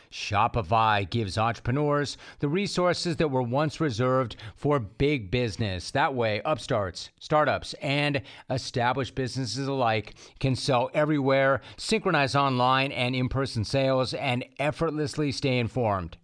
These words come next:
Scaling your business is a journey of endless possibility. Trust me,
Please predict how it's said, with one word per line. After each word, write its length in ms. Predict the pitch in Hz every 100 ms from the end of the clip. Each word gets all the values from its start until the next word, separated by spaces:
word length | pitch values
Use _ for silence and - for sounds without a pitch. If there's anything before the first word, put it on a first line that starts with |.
| -
Scaling 840 | - - - - 160 202 226 214
your 120 | 180
business 580 | 123 127 127 113 131 -
is 160 | 117 120
a 120 | 135
journey 360 | - 117 117 123
of 260 | 117 95 - -
endless 380 | 117 123 127
possibility. 1000 | - 117 113 - 107 110 104 92 80 - _ -
Trust 520 | - - 120 123 -
me, 360 | 110 95 80